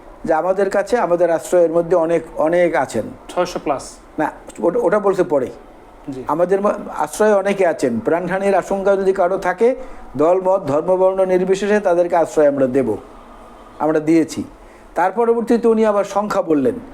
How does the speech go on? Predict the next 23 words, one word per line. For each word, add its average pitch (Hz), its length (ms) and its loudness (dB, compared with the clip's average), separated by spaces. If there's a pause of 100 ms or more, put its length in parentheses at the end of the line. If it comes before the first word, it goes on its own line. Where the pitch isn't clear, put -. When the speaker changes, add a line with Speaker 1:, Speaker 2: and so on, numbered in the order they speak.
(500)
Speaker 1:
ছয়শো 165 300 0
কত 170 220 -2
জনের 147 300 0
সংখ্যা। 113 340 -4
সংখ্যা 170 320 -2
বলে 214 200 0
বললেন 208 400 0 (400)
যে 165 60 4
এর 196 180 2
মধ্যে 220 240 2
থেকে 233 200 0
এতজন 220 460 2
বাইরে 190 340 2
চলে 180 280 2
গেছে, 127 300 -2 (1400)
এতজন 220 560 0 (600)
অ্যারেস্ট 196 380 0
হয়েছে, 127 400 0
আর 151 120 0
এতজন 208 460 0
আমাদের 180 340 0
কাছে 143 260 0
আছে। 101 280 -8